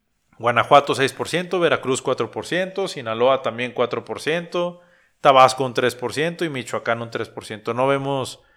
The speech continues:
Nuevo León, no vemos Durango, no vemos, eh, Coahuila,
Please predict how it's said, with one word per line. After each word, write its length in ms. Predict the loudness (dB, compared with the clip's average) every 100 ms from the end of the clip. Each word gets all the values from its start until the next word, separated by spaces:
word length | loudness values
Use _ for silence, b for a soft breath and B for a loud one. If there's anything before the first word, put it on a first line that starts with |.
| b b b
Nuevo 280 | -4 0 2
León, 380 | 4 4 2 0
no 100 | 2
vemos 340 | 2 0 -4
Durango, 520 | 2 4 4 2 0
no 180 | 0 -2
vemos, 580 | -2 -6 -8 -8 -10 -16 _ _ -18
eh, 500 | -14 -12 -12 -14 -10
Coahuila, 680 | -4 -2 0 0 0 -2